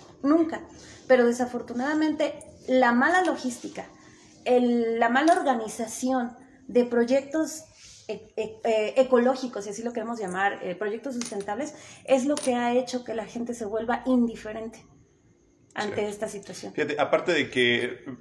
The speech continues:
Speaker 2: yo creo que uno de los problemas más grandes que, que tenemos es que,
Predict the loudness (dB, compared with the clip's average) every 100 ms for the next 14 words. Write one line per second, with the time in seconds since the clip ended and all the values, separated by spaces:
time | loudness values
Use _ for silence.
0 | -16 -12 -6 -2 0 2 2 2 2 0
1 | 2 2 0 0 0 2 4 2 2 -2
2 | -4 -6 -4 -4 -4 -8 -8 -2 0 0
3 | -2 -6 -16 -20 -20 -8 0 0 0 0
4 | 0 0